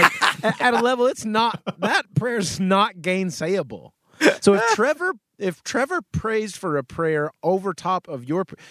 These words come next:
Speaker 1: you can't undo Trevor's prayer.
Speaker 2: There you go.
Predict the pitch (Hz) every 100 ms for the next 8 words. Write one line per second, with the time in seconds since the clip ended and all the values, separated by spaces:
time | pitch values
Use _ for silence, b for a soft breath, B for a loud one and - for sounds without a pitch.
0 | B 190 294 - 233 233 160 180 147 156
1 | 180 - 151 127 117 - 131 127 107 69
2 | _ _ _ _ 131 139 139 185 160